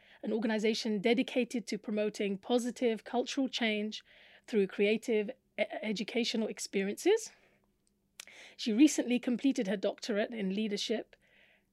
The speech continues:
and she has a master's in curriculum theory and instruction. She spent twenty years in Syria, uh, studying the traditional and classical Islamic sciences, and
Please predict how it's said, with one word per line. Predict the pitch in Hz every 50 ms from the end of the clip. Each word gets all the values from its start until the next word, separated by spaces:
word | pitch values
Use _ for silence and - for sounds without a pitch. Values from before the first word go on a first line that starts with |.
| _ _
and | - 208 202 202 196 196 -
she | -
has | 208 190 190 190
a | 180
master's | 185 202 208 226 - - - 226 214 208 196
in | - 190 190 190
curriculum | - - - 208 240 247 - - 247 233 220 214
theory | - - 214 202 196 196 196 196 190 - -
and | 226 202 202 202 196 196 190 - _ - - - _
instruction. | - - 180 - - 208 - - - - 247 294 320 - _ _ _ _ _ _ _ _ _
She | - - -
spent | 220 - - 233 233 -
twenty | - 311 330 330 - 311
years | 277 277 277 285 339 349 - - - -
in | - 226
Syria, | 214 - - 269 254 240 240 247 262 302 302 - - _ _ _ _ _ _ _ -
uh, | - 190 190 185 185 185
studying | - - 233 220 202 214 208 196 196 196 190
the | 196 -
traditional | - 226 190 226 233 - - 240 214 202 202
and | - 202 196 190 190 185 175 - - - - - - _ -
classical | - 311 277 - 302 - 277 233
Islamic | 220 - - 233 214 208 208 -
sciences, | - - 202 196 190 - - 202 196 190 - - _ - - - - - - _ _ _ _ _ _ _ _ _ _ _ - -
and | 214 214 208 208 214 208 208 196 190